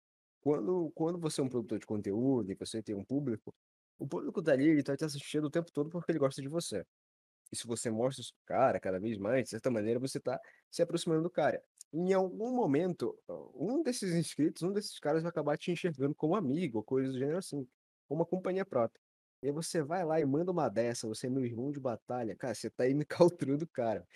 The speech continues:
Você falando, "Me dê a ordem, me dê a ordem que eu saco a espada e vou pra rua.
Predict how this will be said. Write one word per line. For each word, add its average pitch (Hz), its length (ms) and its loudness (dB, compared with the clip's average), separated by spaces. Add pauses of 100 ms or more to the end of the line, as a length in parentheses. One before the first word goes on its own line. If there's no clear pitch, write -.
(440)
Você 127 120 -4
falando, 139 340 6
"Me 143 120 4
dê 139 180 6
a 170 80 12
ordem, 151 420 8
me 135 120 2
dê 151 160 2
a 165 80 6
ordem 165 380 4
que 170 120 -2
eu 143 80 6
saco 160 400 0
a 147 40 8
espada 151 480 6
e 147 40 8
vou 147 160 2
pra 143 180 6
rua. 143 400 6